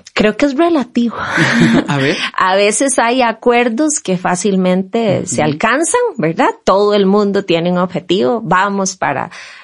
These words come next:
Speaker 1: la playa, sí, todos dicen que sí. No hay mucho que decidir, ¿verdad? Si al caso la hora a la que nos vamos es lo que habrá que negociar con los chicos. Pero hay decisiones un poco más difíciles como la hora de llegada de los chicos,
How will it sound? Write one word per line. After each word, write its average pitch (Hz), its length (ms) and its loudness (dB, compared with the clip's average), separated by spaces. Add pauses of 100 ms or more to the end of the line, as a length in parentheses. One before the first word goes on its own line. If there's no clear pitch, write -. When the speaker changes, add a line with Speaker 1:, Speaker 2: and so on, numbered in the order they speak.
Speaker 1:
la 156 420 2
playa, 220 460 2
sí, 294 320 2
todos 277 420 2
dicen 247 340 2
que 190 140 0
sí. 214 180 0 (160)
No 185 180 2
hay 208 100 4
mucho 254 320 2
que 269 100 2
decidir, 220 600 2
¿verdad? 147 340 0
Si 190 120 -2
al 165 120 -4
caso 185 300 0
la 202 160 4
hora 202 200 4
a 226 40 0
la 214 120 0
que 180 140 0
nos 170 160 2
vamos 202 340 2
es 190 120 4
lo 202 120 2
que 226 80 2
habrá 180 220 2
que 208 100 0
negociar 180 520 2
con 190 180 -2
los 160 180 -4
chicos. - 480 -4 (480)
Pero 180 180 4
hay 160 120 2
decisiones 185 580 0
un 185 120 0
poco 180 280 0
más 170 380 0
difíciles 214 580 0
como 160 300 -2
la 151 200 -2
hora 185 200 2
de 151 120 0
llegada 160 520 -2
de 151 180 0
los 151 160 -2
chicos, - 480 -10